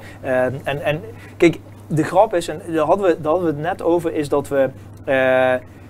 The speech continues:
je ziet de generatieswitch zie je steeds meer opkomen, dat degene die dus nu, hè, de verantwoordelijkheid krijgen binnen de organisaties, hier gewoon mee opgegroeid zijn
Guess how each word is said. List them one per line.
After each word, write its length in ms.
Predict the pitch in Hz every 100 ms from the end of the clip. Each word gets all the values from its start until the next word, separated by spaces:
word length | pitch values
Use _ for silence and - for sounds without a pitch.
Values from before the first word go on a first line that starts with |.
| - - - - -
je 60 |
ziet 180 | 147 202
de 100 | 220
generatieswitch 920 | 175 214 185 156 180 208 190 - 196 196
zie 100 | 196
je 60 | 170
steeds 300 | - 247 -
meer 180 | 180
opkomen, 760 | - 196 - 180 185 185 190 185 180
dat 380 | 135 143 143 139 -
degene 440 | 143 135 156 160
die 160 | 147 147
dus 280 | 147 139 -
nu, 340 | 143 170 160 - - -
hè, 180 | 139 156 156 160
de 120 | 131
verantwoordelijkheid 840 | 117 135 135 170 202 160 139 131 -
krijgen 400 | - 147 131 127
binnen 240 | 170 185
de 60 | 147
organisaties, 800 | 147 139 127 143 156 180 175 170
hier 320 | - 165 185
gewoon 440 | 151 147 147 143 143 -
mee 260 | 147 143
opgegroeid 440 | 175 175 160 151 147
zijn 180 | 147